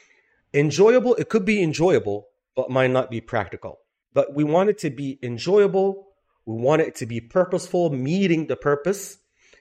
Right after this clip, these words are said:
that people are aspiring towards. And also we want it to be meaningful, that it, it relates to them. It, it, it, it, it anchors something that they can capitalize on in what they do. So if we look at that pyramid,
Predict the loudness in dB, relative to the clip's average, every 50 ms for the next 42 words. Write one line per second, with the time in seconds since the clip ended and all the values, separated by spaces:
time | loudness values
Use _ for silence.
0 | _ _ _ 0 0 0 0 -4 -8 -8 -8 -2 0 0 2 2 2 0 0 0
1 | 0 -2 -6 -12 -14 -16 -18 -10 -8 -4 -2 0 0 0 -2 -2 -2 -4 -2 -2
2 | -2 -4 -6 -8 -14 -20 -20 _ _ _ _ _ _ _ _ -2 0 4 4 4
3 | 4 2 -2 -4 -2 -2 -2 -2 -2 0 -2 -2 -2 -4 -10 -10 -8 -10 -10 -8
4 | -6 -6 -6 -6 -6 -6 -4 -2 -2 0 -2 -2 -4 -6 -8 -8 -4 -2 -2 -2
5 | -2 -2 -6 -14 -20 _ _ _ _ _ -8 -8 -6 -4 0 0 0 0 0 0
6 | 2 2 2 2 0 -6 -14 -16 -16 -16 -10 -10 -8 -8 -8 -10 -10 -14 -16 -20
7 | _ -20 -20 -20 -20 _ _ 2 2 2 2 0 -2 -2 -2 -2 -2 -4 -4 -4
8 | -4 -6 -8 -8 -8 -8 -10 _ -20 -20 -20 -8 _ -6 -6 -6 -8 -8 -4 -2
9 | -2 -2 -2 -4 -4 -4 -4 -2 -2 -4 -8 -8 -4 -4 -2 -4 -4 -4 -6 -6
10 | -4 -4 -6 -6 -8 -12 -10 -8 -8 -8 -8 -6 -6 -6 -6 -6 -6 -6 -4 -2
11 | -2 -4 -4 -6 -6 -8 -6 -6 -6 -8 -8 -8 -8 -12 -4 -2 0 0 0 -2
12 | -4 -12 _ _ _ _ -20 -20 -20 -20 -20 -20 -20 _ _ _ _ -18 -8 0
13 | 2 4 4 4 0 -4 -10 -18 -20 _ _ _ _ _ -10 -8 -2 -2 0 2
14 | 2 2 2 2 0 0 2 2 0 0 0 -2 -4 0 2 4 4 4 2 -2
15 | -6 -8 -10 -14